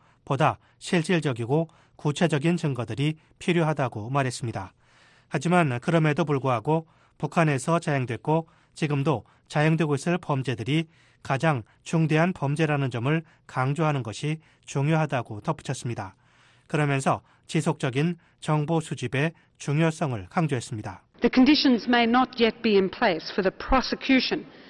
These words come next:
Speaker 2: of such allegations, either through a national process
Speaker 1: 국가 차원의
Speaker 2: or through
Speaker 1: 절차나
Speaker 2: the creation of
Speaker 1: 특별
Speaker 2: an
Speaker 1: 법정의 신설, 국제형사재판소 아이씨씨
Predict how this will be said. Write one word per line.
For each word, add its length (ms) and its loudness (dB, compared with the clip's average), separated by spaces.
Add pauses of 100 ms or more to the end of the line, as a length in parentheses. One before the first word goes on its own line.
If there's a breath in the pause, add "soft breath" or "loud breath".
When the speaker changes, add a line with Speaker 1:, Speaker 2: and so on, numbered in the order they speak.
(160 loud breath)
Speaker 2:
of 120 0
such 360 -2 (160)
allegations, 840 2 (400 loud breath)
either 240 2
through 240 0
a 80 0
national 420 -2
process 320 0
Speaker 1:
국가 180 4
차원의 420 4
Speaker 2:
or 60 2
through 220 -2
Speaker 1:
절차나 320 0
Speaker 2:
the 100 -16
creation 300 -16
of 80 0
Speaker 1:
특별 240 0
Speaker 2:
an 80 2
Speaker 1:
법정의 560 0
신설, 400 -2 (380 soft breath)
국제형사재판소 1120 0 (280 soft breath)
아이씨씨 520 0